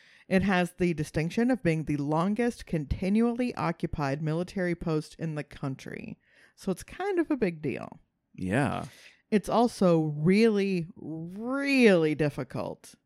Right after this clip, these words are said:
Speaker 1: to be accepted into the military academy at West Point. Not only do you have to jump through all the usual hoops that you would with any other prestigious university, but you also have to be nominated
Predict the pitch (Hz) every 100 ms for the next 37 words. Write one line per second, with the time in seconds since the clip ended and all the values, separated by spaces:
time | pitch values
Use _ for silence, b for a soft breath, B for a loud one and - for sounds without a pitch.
0 | - 175 156 151 135 - 156 - 139 -
1 | 151 139 160 147 143 139 - 127 117 113
2 | 147 127 104 113 - 104 - - - -
3 | - - _ _ _ b b b b b
4 | - 180 196 285 240 180 165 180 180 180
5 | 170 160 151 117 165 156 143 139 135 143
6 | 160 202 180 147 139 156 143 123 - 165
7 | 160 156 151 147 143 - 170 156 151 139
8 | 131 127 - - 160 - 147 - 131 127
9 | 120 131 208 262 - 135 117 117 - b
10 | b b b b - 127 139 - 226 277
11 | 359 254 233 185 180 160 147 160 214 240
12 | 247